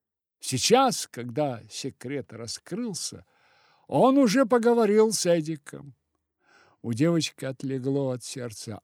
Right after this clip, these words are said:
а Венька с самого начала не мог понять, что скрывать, если уже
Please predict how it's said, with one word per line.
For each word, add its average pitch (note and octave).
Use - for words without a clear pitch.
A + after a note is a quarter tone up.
а C#3
Венька F3
с B2+
самого D#3+
начала G3
не F3
мог F3
понять, E3+
что -
скрывать, B3
если D3+
уже D#3+